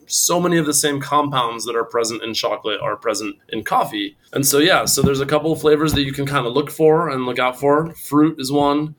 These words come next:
chocolate is one. Um, and then the last one that I like to point out as, like, an early, like, what do you start looking for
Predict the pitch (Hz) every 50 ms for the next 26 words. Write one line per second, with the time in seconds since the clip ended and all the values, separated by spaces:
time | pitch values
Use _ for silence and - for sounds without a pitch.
0 | _ _ _ _ - - - 135 139 135 135 147 143 143 131 127 131 131 127 127
1 | 127 131 135 135 135 - _ _ _ _ _ _ - 107 107 110 107 110 107 104
2 | 104 107 104 123 131 135 135 139 135 135 135 135 143 143 - - 147 143 139 135
3 | 123 120 127 131 131 131 131 131 135 135 - - 135 127 123 123 120 120 117 113
4 | - 117 110 113 110 - 110 107 107 - 120 131 131 127 127 131 123 123 120 117
5 | 110 110 113 - - 117 120 120 120 117 110 - - - 123 113 110 120 120 123
6 | 131 120 117 - - 120 113 107 107 101 98 -